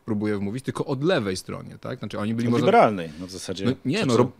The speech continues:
Speaker 1: Solidarność, nie, czy ja mówię
Speaker 2: A
Speaker 1: o,
Speaker 2: już
Speaker 1: o,
Speaker 2: Solidarno-,
Speaker 1: ja
Speaker 2: okej.
Speaker 1: mówię o Solidarności
Speaker 2: Mhm.
Speaker 1: osiemdziesiąt osiemdziesiąt jeden.
Speaker 2: No nie, no to jest jasne, oni z pozycji
Speaker 1: Tak.
Speaker 2: lewicowych jakby wzięli
Speaker 1: No i
Speaker 2: się za to. Zresztą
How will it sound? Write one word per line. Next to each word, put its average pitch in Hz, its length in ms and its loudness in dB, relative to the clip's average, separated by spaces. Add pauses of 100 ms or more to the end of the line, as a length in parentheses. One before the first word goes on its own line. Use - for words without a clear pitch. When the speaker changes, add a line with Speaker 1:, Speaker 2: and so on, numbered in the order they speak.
Speaker 1:
Solidarność, 117 580 2
nie, 185 80 -2
czy - 100 -2
ja 143 40 0
mówię 151 180 2
Speaker 2:
A 156 40 6
Speaker 1:
o, - 20 8
Speaker 2:
już 151 100 4
Speaker 1:
o, 143 80 4
Speaker 2:
Solidarno-, 151 300 8
Speaker 1:
ja 147 60 8
Speaker 2:
okej. 143 140 6
Speaker 1:
mówię 143 160 10
o 131 40 6
Solidarności 135 440 2
Speaker 2:
Mhm. - 40 0
Speaker 1:
osiemdziesiąt 135 220 0
osiemdziesiąt 135 280 2
jeden. 254 80 8
Speaker 2:
No 208 40 10
nie, 165 60 8
no 139 40 6
to 190 80 0
jest 160 120 0
jasne, 117 260 2
oni 147 100 0
z - 40 -8
pozycji 117 300 0
Speaker 1:
Tak. 131 100 0
Speaker 2:
lewicowych 113 500 0
jakby 98 240 -4
wzięli 110 200 2
Speaker 1:
No 196 60 4
i - 20 0
Speaker 2:
się 117 140 0
za 101 160 0
to. 123 140 -2 (380)
Zresztą 131 260 0